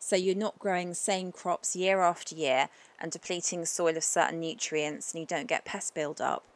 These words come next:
But what I discovered purely through chance and experimentation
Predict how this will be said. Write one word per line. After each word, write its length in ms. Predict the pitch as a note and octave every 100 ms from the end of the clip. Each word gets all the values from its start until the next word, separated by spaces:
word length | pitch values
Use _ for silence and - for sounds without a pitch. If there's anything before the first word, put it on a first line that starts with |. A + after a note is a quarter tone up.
| _ - - - -
But 60 |
what 180 | G#3 B3
I 120 | B3
discovered 680 | B3 A3+ - A3 G#3+ E3 D3
purely 360 | - - A#3 G3+
through 220 | - F#3
chance 720 | - A#3 A3+ C3+ F3+ G3+ - -
and 100 | E3+
experimentation 1120 | - - F#3+ E3+ E3+ - G#3 G3+ - C#3 E3